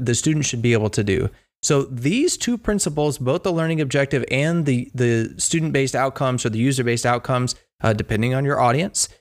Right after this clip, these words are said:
that, that will help to drive really precise content curation. So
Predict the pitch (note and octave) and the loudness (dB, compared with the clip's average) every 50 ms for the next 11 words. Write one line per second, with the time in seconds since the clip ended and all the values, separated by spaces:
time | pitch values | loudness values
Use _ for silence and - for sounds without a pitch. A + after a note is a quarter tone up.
0 | _ _ - - B2+ C3 D3+ D#3 F#3 G3+ - - - C#3 C3+ D#3 F#3 F3 F#3 F#3+ | _ _ -8 -8 -6 -2 -2 0 0 -2 -4 -8 -8 -2 0 0 0 2 0 -2
1 | G3 E3+ D#3 F#3+ F3 E3+ - - F#3+ D3 - - B2+ A#2 A#2+ A2+ B2 C3+ C#3+ D3+ | 0 0 -2 -2 -4 -2 -2 0 0 0 -2 -4 -4 -2 0 0 2 2 0 0
2 | D#3 D#3 D3+ D3 C#3+ - - - - - B2 B2 A2 A2+ A2+ A#2 B2 C#3 E3 F3 | 0 0 0 -2 -4 -6 -16 -16 -8 -2 0 0 0 0 0 0 0 2 2 2
3 | F3 F3 - - - - B2+ - - - C3 B2+ B2+ A#2 - - - - - A#2+ | 0 0 -2 -4 -2 -2 0 0 0 0 0 0 0 0 -2 -4 -4 -2 0 2
4 | A#2 A2+ A2+ - B2+ A#2 G#2 A2 - - - B2+ A2+ A2 A2 A2 G#2+ G#2 - - | 2 2 0 0 -2 -2 -2 -4 -8 -4 0 2 4 4 4 4 2 2 0 -2
5 | - - - - A2+ - - - - _ _ _ - - - - E3 D3 C#3 B2+ | -2 -2 -2 -2 -4 -4 -6 -20 -20 _ _ _ -12 -8 -4 -2 0 2 2 2
6 | A#2+ A2+ A2+ A2+ | 0 0 -2 -6